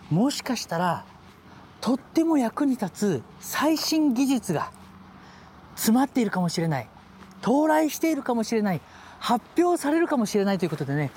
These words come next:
このインタービュー行ってきました。で、行ってみたら、やっぱりね、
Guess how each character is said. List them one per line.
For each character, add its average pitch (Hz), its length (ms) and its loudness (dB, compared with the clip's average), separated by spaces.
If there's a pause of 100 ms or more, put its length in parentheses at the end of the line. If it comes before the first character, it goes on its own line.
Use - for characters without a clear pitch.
(320)
こ 175 120 0
の 151 180 0
イ 190 100 2
ン 214 120 4
タ 233 160 0
ー 226 80 2
ビ 220 140 2
ュ 135 40 -8
ー - 80 -14
行 165 60 -6
っ - 20 -6
て - 160 -6
き 190 140 -2
ま 175 80 -2
し - 80 -10
た。 - 160 -14 (1600)
で、 185 280 2 (500)
行 175 100 0
っ - 40 -14
て - 180 0
み 294 100 4
た 226 140 2
ら、 180 240 0 (500)
や 202 200 2
っ 185 40 -2 (120)
ぱ 285 140 4
り 269 100 2
ね、 170 200 2